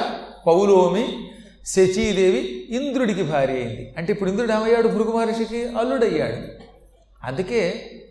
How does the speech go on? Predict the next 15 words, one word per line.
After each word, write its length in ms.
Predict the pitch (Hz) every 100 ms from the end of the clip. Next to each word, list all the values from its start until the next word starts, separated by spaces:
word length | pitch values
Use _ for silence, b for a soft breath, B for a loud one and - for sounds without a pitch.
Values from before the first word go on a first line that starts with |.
| -
చిత్రం 260 | 156 202 220
ఏంటో 120 | 214
తెలుసా? 340 | 202 202 233 240 - B B B B -
శుక్రాచార్యుడు 720 | 151 - 202 226 240 262 277
రాక్షస 460 | 170 185 - 208
గురువు, 560 | 202 160 123 - - - - - - _ _ _ -
కానీ 240 | 196 208
శుక్రాచార్యుడికి 760 | - 170 208 226 226 233 226 185
స్వయంగా 800 | - 165 208 240 262 269 254 233
అక్కగారి, 540 | 185 - 233 226 180 - - 185
చెల్లెలి 260 | 202 247
గారి 220 | 240 240 202
భర్త 580 | 185 - 190 143 -
ఇంద్రుడంటే 840 | 156 185 165 135 113 110 - - -
బావమరిది. 560 | 131 156 180 147 113